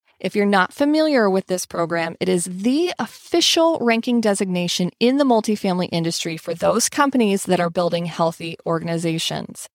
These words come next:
This is a survey program, and I know what you're thinking. We already survey our employees all the time. Yes,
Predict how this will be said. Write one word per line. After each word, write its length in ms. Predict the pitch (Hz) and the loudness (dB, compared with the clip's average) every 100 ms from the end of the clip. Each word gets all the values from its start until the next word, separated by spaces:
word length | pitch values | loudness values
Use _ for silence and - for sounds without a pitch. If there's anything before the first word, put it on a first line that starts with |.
| _ _ _ _ _ | _ _ _ _ _
This 180 | 190 196 | -2 -2
is 120 | 202 | -4
a 40 | |
survey 460 | 247 339 359 359 285 | -4 0 2 2 0
program, 720 | - 240 226 226 220 214 214 - | 0 0 2 0 0 0 -2 -4
and 120 | 175 | -4
I 120 | 170 | -4
know 180 | 170 160 | -4 -4
what 160 | 165 - | -6 -4
you're 140 | 233 | -4
thinking. 760 | - 277 269 262 254 254 262 - - - | 0 -2 0 -2 0 0 -2 -4 -14 -10
We 140 | 175 180 | -4 -2
already 680 | 170 175 196 247 349 339 330 | 2 4 4 4 4 2 -2
survey 560 | 294 269 254 254 247 | 2 2 4 2 2
our 220 | 226 208 | 0 0
employees 600 | 208 208 180 170 170 170 - | 0 -4 -4 -4 -4 -6 0
all 300 | 170 170 170 | 2 4 2
the 80 | 180 | -2
time. 420 | - 156 - - - _ _ _ - | -6 -8 -8 -12 -20 _ _ _ -2
Yes, 400 | 185 165 - | 0 0 -6